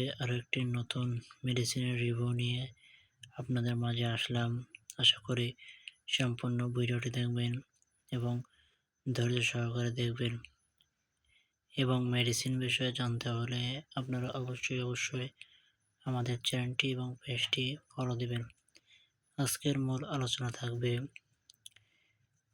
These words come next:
এই স্ক্রিনে যে মেডিসিনটি দেখতে পাচ্ছেন, Sanagra হান্ড্রেড এমজি। এটি ফার্মিক ফার্মাসিউটিক্যাল লিমিটেড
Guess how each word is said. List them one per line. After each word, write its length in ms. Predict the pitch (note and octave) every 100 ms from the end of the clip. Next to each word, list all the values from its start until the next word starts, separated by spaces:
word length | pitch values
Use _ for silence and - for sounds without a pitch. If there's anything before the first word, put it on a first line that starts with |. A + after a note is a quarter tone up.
| -
এই 160 | C#3+ B2+ B2 - - - - -
স্ক্রিনে 280 | C3+ - C#3 A#2+
যে 60 | B2
মেডিসিনটি 440 | B2 A#2+ - B2+ B2
দেখতে 220 | B2 - B2+
পাচ্ছেন, 480 | - B2 - B2+ A#2+ B2 - - _ _ - - - - -
Sanagra 580 | - B2+ B2 A#2 C3 B2 A#2+
হান্ড্রেড 400 | B2 B2 B2 B2 B2+
এমজি। 280 | B2 B2 A#2 - - - - - _ - - - - - - - - - - _ _ C3+
এটি 140 | A#2+ B2+
ফার্মিক 340 | - B2 A#2 C#3+ -
ফার্মাসিউটিক্যাল 600 | B2+ A#2+ A#2+ B2+ B2 B2
লিমিটেড 260 | B2 B2